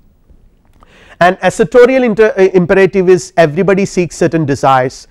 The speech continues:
certain, uh, sorry, certain ends like happiness. The hypothetical rules for attaining them are universally applicable, yet they are conditional, only hold because of the condition that people seek these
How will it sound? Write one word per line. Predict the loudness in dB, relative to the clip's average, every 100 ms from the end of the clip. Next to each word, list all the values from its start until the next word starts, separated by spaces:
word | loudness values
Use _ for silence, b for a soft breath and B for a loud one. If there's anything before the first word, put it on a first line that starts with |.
| _
certain, | -4 -2 -4 -6
uh, | -4
sorry, | -2 -2 -2
certain | -4 -4 -4 -4
ends | -4 -6 -14 _
like | -4 -4 -2
happiness. | -4 -2 -6 -8 -14 b b b
The | -2
hypothetical | 0 2 0 0 0 0 2
rules | 2 0 -2 -4
for | -2 -2
attaining | -4 0 0 0 0
them | 0 -2
are | -4 -2
universally | -2 -2 -2 -4 -2 -4
applicable, | -4 -8 -4 -4 -6 b b
yet | 0 0 0 -20 _
they | -2
are | -2
conditional, | -2 -6 -4 -8 -8 -10 -10 -10 _ b b 0
only | 4 4 4 0
hold | 0 2 2 0
because | -2 0 0 0 -2
of | 0 0 -2 -10
the |
condition | -6 -6 -4 -2 -2 2
that | 2 0 _ b -6
people | -2 0 0
seek | -2 -8 -8 -10
these | -12 -12